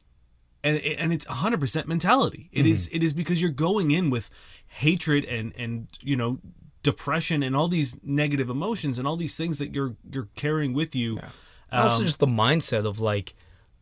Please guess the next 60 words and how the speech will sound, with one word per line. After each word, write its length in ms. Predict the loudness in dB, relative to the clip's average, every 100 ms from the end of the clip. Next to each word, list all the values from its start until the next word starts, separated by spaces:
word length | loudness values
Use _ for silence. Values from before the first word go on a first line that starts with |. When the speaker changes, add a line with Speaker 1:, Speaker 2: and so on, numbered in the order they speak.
| -6
Speaker 2:
that 100 | -4
you're 200 | -2 -4 0
owed 340 | 4 4 4
sex 540 | 2 2 2 -2 -6 -6 -6
or, 140 | -2
like, 160 | -2 0
you're, 160 | 0
like, 180 | -2 -4 2
owed 460 | 4 6 4 2 -4 -14 -2
all 120 | 0
these 220 | 2 0
things 340 | 2 2 2 0
that, 140 | -2
like, 180 | -6 -8
you're, 160 | -10 -4
you're 160 | 0
not. 380 | 4 4 2 -6 -20 -6
Speaker 1:
Yeah. 240 | -2 -2 -2
Speaker 2:
You 140 | -2 0
know? 240 | 0 0 2
So, 220 | 4 6
like, 220 | 6 6
there, 260 | 6 8 6
there 160 | 6
are 40 | 8
a 20 |
lot 120 | 8
of 80 | 6
things. 240 | 2 0
So, 80 | 0
like, 160 | 0 2
just 220 | 4 4
steer 320 | 2 -2 -4
away 220 | 0 0
from 200 | 0 2
those, 420 | 8 8 8 4 -2 -14 -6
focus 300 | 6 8 8 6
on 100 | 4
the 60 |
positives 540 | 6 8 8 6 2 2
in 60 |
your 100 | -2
life, 320 | -2 -2 -2
and, 140 | 0 2
like, 220 | 2 0 -16 -20 -20 -6
take 180 | 0 2
the 80 | 4
hits 220 | 2 0
as 100 | -2
they 100 | -2
come. 240 | 0 0 2
Like, 180 | 2
yeah, 180 | 4 4
it's, 260 | 4 2 0
it's 180 | 2 6
never 480 | 6 6 4 2
gonna 200 | 2 0
be 80 | 0
smooth 340 | 0 0 -2 -2
sailing. 380 | -8 -10 -12